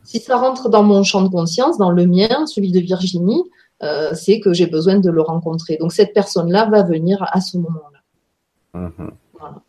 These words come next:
Speaker 1: Donc c'est vrai que j'ai beaucoup de gratitude, hein, aussi, euh, pour les gens, euh,
Speaker 2: Alors pour ceux qui
Speaker 1: que
Speaker 2: le, le
Speaker 1: j'accompagne.
Speaker 2: savent pas, euh, tu es du côté de Nîmes, en fait exactement à Uzès.
Speaker 1: Uzès, ouais.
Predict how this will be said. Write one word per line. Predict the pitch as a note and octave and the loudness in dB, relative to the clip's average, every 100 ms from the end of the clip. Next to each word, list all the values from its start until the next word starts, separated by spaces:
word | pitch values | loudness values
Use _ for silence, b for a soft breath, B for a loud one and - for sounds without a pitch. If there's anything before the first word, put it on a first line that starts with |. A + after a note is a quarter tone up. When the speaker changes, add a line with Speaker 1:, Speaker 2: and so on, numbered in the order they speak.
| _ _ _ - | _ _ _ -6
Speaker 1:
Donc | F3 E3+ | -4 0
c'est | F#3+ | 4
vrai | G3+ | 4
que | A3+ | 4
j'ai | G3 F3 | 2 2
beaucoup | F#3 - G3 | 0 -4 -2
de | F#3 | -2
gratitude, | E3+ F3 - F3+ - F#3+ | 0 -4 -6 -14 -10 -8
hein, | D#3+ D#3+ | -6 -8
aussi, | D#3+ - F3+ | -12 -10 -6
euh, | E3+ E3 D#3+ D#3 D#3+ | -6 -8 -12 -14 -12
pour | E3 | -8
les | D#3 | -8
gens, | D#3+ E3+ E3+ E3+ D#3+ | -8 -8 -8 -8 -10
euh, | D#3+ E3 _ _ _ _ _ - | -12 -14 _ _ _ _ _ -4
Speaker 2:
Alors | G#2+ | 0
pour | B2 | 0
ceux | D3+ | 0
qui | C#3+ | 2
Speaker 1:
que | B2+ | 4
Speaker 2:
le, | |
le | G3 | 4
Speaker 1:
j'accompagne. | G3 G#2+ G3 | 4 6 4
Speaker 2:
savent | - A#2 A2 - | 4 2 2 0
pas, | C3 E3 E3 b b - | 0 0 -4 b b 0
euh, | G2+ G2+ | 4 4
tu | F#2+ - G#2+ | 2 0 2
es | G#2 G2+ F#2+ | 4 4 2
du | F2 F#2 | -2 -4
côté | F#2+ G2 | -2 0
de | F#2+ | 0
Nîmes, | G#2+ C#3+ E3 | 0 0 0
en | G2 G2+ | -2 -2
fait | G#2 G2+ | -2 -2
exactement | F2+ G#2+ - G#2+ A2 G#2 | -4 -4 -4 -2 -2 0
à | F#2 | -2
Uzès. | F#2+ F#2+ B2 E3 - - G#3+ | -6 -6 -6 -8 -10 -10 -4
Speaker 1:
Uzès, | G#3 F#3+ F#3+ - | 2 2 0 -10
ouais. | D#3 | -14